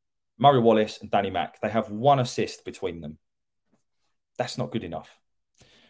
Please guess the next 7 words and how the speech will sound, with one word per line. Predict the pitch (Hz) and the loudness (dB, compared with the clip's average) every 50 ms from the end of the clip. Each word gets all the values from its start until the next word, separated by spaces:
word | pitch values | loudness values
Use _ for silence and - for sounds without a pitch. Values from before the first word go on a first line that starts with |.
| _ _ _ _ _ _ _ - | _ _ _ _ _ _ _ 4
Um, | 117 117 117 113 113 113 113 113 110 - _ _ _ _ _ _ _ _ _ _ _ _ _ _ _ _ _ _ | 8 10 10 10 8 6 4 0 -2 -6 _ _ _ _ _ _ _ _ _ _ _ _ _ _ _ _ _ _
again, | - 123 127 185 151 113 107 107 | -4 0 4 4 4 4 4 0
talking | - 151 143 131 - | -2 -4 -4 -2 0
about | 131 139 135 - 120 | 2 2 2 2 2
year | 123 131 131 127 127 | 2 2 4 4 4
on | 123 127 131 | 2 2 2
year, | 147 143 113 95 90 - | 2 2 2 2 0 -2